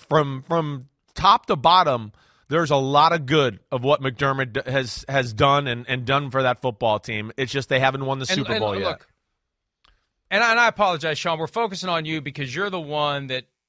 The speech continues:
Speaker 2: that got sent out there with this clumsy, ill-advised message yesterday to act like everything's fine and there was no big deal and what's everybody looking at, you know? Um, the front office is an issue too. And, and,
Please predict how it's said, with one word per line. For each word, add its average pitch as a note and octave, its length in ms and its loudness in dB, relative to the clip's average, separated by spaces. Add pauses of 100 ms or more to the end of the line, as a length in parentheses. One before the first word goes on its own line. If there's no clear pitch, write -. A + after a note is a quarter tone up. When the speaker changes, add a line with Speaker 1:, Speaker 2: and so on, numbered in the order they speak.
Speaker 2:
that C3+ 180 -8
got C3+ 200 -4
sent F#3+ 340 -2
out E3 300 -2
there C#3 240 -2
with B2+ 200 -14
this C3+ 180 -10
clumsy, D3 720 -6
ill-advised C3 680 -2
message B2 580 -8
yesterday A#2+ 600 -8
to A#2 40 -6
act B2 280 -4
like A#2+ 260 -6 (340)
everything's B2+ 420 -12
fine A#2 440 -8
and A#2 80 -12
there A#2 80 -12
was A2 140 -18
no B2 120 -10
big G#2+ 260 -16
deal A#2+ 280 -8
and A2+ 120 -14
what's A#2+ 200 -12
everybody G#2+ 340 -16
looking G#2 320 -16
at, D#2 260 -20 (100)
you B2+ 120 -12
know? A#2 240 -8 (480)
Um, B2+ 400 -6 (760)
the F3 60 -8
front C4 280 2
office G3 380 2
is D3 100 -6
an D#3 100 0
issue D3 280 -2
too. - 300 -10 (400)
And, D#3+ 280 0 (420)
and, F#3 240 0